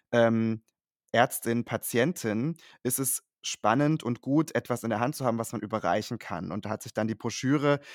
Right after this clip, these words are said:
doch als etwas herausgestellt, was da für ein Gespräch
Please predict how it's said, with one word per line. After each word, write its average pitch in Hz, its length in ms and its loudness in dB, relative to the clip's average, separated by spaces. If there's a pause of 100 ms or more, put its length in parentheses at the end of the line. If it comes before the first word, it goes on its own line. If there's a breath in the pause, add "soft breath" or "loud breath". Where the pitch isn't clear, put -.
(120)
doch 127 160 0
als 120 140 4
etwas 120 340 0
herausgestellt, 117 720 2
was 113 160 2
da 110 160 4
für - 180 -2
ein 104 140 0
Gespräch 120 720 -2